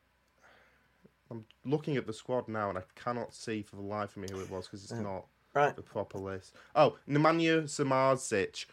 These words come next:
Speaker 1: who was brilliant. And it's at this point I wanna have a rant about the Regional Liga system, because it's been in flux.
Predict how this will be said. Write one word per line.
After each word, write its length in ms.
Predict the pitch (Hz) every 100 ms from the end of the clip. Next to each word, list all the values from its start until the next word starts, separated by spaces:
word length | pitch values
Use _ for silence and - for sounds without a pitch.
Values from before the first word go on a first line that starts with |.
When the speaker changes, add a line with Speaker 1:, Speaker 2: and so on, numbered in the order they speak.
| -
Speaker 1:
who 120 | 123 123
was 340 | 120 117 113
brilliant. 680 | - 113 110 98 85 92 - - - - - - _ -
And 180 | 139 147
it's 140 | 156
at 80 | 180
this 160 | 180 180
point 220 | - 165
I 20 |
wanna 160 | 147 143
have 160 | 139
a 40 | 127
rant 520 | 117 113 127 143 - -
about 240 | 123 113
the 80 | 110
Regional 340 | 113 101 110
Liga 240 | 104 101 107
system, 400 | - 107 - 143
because 340 | 147 123 -
it's 160 | 160 160
been 200 | 175 202
in 160 | 208 190
flux. 760 | - 143 127 85 - - -